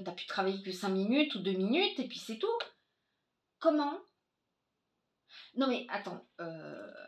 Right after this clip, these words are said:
moi je vais te dire, des listes de chômeurs, il y en a comme ça, hein.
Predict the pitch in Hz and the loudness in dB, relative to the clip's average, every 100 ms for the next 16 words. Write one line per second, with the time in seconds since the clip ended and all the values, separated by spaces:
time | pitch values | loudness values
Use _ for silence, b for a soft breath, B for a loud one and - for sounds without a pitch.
0 | - - 277 302 294 269 214 190 185 220 | -10 4 6 8 4 0 -4 -2 -4 0
1 | 233 233 359 - - 240 240 233 220 240 | 0 4 4 2 -2 4 6 6 8 10
2 | 330 247 190 185 - 269 - 170 147 180 | 10 8 0 2 2 2 0 -2 -2 -4
3 | 320 | -4